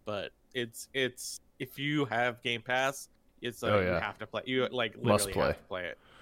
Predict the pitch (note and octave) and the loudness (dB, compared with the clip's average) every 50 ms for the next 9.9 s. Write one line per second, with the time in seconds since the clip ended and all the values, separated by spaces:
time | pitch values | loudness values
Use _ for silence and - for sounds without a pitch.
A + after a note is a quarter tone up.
0 | - - - B2+ A#2+ A#2 A2+ - - F#2 - _ _ _ _ _ - _ _ - | -20 -16 -8 -4 -4 -4 -4 -6 -10 -16 -20 _ _ _ _ _ -20 _ _ -10
1 | D#3 C#3 C#3+ C3+ C3+ B2+ - - - B2+ A#2 A2 G#2 G2 F#2 E2+ - - - D2 | -4 -4 -2 0 0 -2 -2 -2 -2 -2 -2 -2 -2 -4 -4 -6 -6 -6 -8 -8
2 | D#2+ E2+ - - - - - - - _ - _ _ _ _ - - A#2+ A#2 G#2+ | -8 -8 -10 -14 -20 -20 -20 -20 -20 _ -20 _ _ _ _ 10 12 12 12 12
3 | - - A2+ G#2+ G#2+ G2 F2+ G2 G2 F#2 F2+ G#2+ A2+ G#2+ G2+ G#2+ B2 A#2+ - - | 8 2 4 4 4 6 6 4 2 2 4 6 6 8 8 6 6 4 2 -4
4 | - - - C3+ B2+ - - D3 C#3 B2 - B2+ A#2+ G#2+ A#2+ A#2 A2 G#2 G#2 G#2+ | -6 -4 0 0 2 8 12 12 12 12 12 8 8 8 6 6 4 6 4 4
5 | G#2 G#2+ F#2+ F#2+ F#2 G2 G2+ G2+ G2 F#2+ G2 G2+ - - F#2 G2 G2 - - G2+ | 4 4 2 0 0 -2 0 4 4 6 6 4 2 2 0 0 0 2 0 0
6 | - - - G#2 G#2+ G#2 - - - - F4 - A2 G2 G2+ - G2 - - - | 0 0 2 2 2 2 2 0 2 4 4 6 4 2 0 -2 -6 -6 -6 -4
7 | - D#2+ F#2 F#2 F2 - - - E2 F#2+ A2+ - A3 G3 F3+ A2 A2 G#2+ G#2+ A2 | -2 0 0 0 0 -2 -2 0 2 2 4 4 4 6 8 8 8 8 8 6
8 | A2 A2 A2 - - - - - - - - F#3+ A3+ B3+ D#4+ D4 D4+ - - B3+ | 6 6 6 4 2 -4 -20 -20 -12 -4 -2 0 2 2 2 0 0 -2 0 -2
9 | G3+ C#3+ B2+ B2+ C#3+ - - - E3+ - - C#3 C3 C3+ C3+ C#3 C3+ C3 | -2 0 -2 -4 -6 -6 -4 -6 -6 -4 -2 0 2 2 2 2 2 0